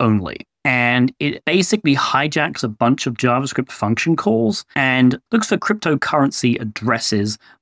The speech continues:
mostly Ethereum. And then if it sees an Ethereum address, it will just rewrite <laughs> the address to be the attacker's address. So effectively,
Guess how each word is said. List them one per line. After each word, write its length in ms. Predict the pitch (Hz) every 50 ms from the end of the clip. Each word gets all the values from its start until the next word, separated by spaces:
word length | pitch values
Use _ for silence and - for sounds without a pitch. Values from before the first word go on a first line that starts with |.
| - -
mostly 520 | 127 135 139 156 147 - - - 139 139
Ethereum. 720 | - - - _ - 117 107 101 87 76 57 50 50 53 _ _ _ _ _ _ -
And 100 | 143 139
then 80 | 147 147
if 120 | 139 127
it 80 | 123 -
sees 580 | - - - - 208 214 214 202 190 175 147 -
an 160 | - - 131
Ethereum 480 | 131 127 - 151 139 127 127 117 113 110
address, 720 | 107 107 113 131 165 233 226 147 127 135 135 - - -
it 200 | - 143 139 -
will 100 | 135 127
just 400 | 120 - - 131 120 - - - - - -
rewrite 800 | 120 120 127 143 156 147 131 147 151 143 117 107 - - - - - _ -
<laughs> 120 | _ -
the 160 | 113 117 139
address 540 | 123 110 - 139 143 135 123 110 - - - _ - - -
to 140 | - 131 120
be 580 | 123 127 120 120 120 117 117 113 113 127 - _ _ _ - -
the 160 | 127 117 110
attacker's 520 | 107 110 - 156 151 - - 117 104 95
address. 380 | 98 - - - - - - -
So 240 | - - 120 110 113
effectively, 720 | 110 - 165 170 156 - 151 135 127 127 123 120 117